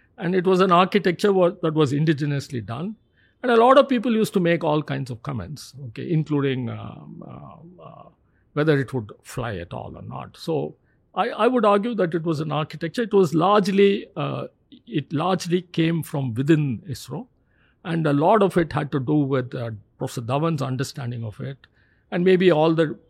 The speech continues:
the technical capability of our Trivandrum Center, V S S C, which is, in my opinion, the heart of, uh,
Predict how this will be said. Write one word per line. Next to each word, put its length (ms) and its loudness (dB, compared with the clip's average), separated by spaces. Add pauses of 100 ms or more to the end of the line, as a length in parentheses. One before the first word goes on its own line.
(260)
the 100 0
technical 580 2
capability 800 -2
of 240 -10
our 160 -8
Trivandrum 580 -8
Center, 280 -16
V 220 -8
S 200 -14
S 100 -16
C, 180 -16
which 200 -14
is, 220 -8 (380)
in 100 -2
my 140 0
opinion, 380 -2
the 80 -6
heart 360 -6 (140)
of, 360 -12 (100)
uh, 140 -10